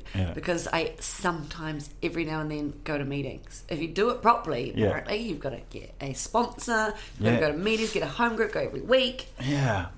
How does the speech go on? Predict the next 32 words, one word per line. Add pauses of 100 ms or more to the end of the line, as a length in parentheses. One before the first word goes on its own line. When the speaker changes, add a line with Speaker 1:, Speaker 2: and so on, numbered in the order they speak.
Speaker 1:
it's,
it's
a
Speaker 2:
Mm.
Speaker 1:
lot
of,
it's
a
l-, (140)
it's
a
lot
of
maintenance
for
people
who
were
very
good
at
not
doing
anything
but
sitting
and
drinking. (260)
Speaker 2:
Yes, (180)
Speaker 1:
Uh,
Speaker 2:
all
good.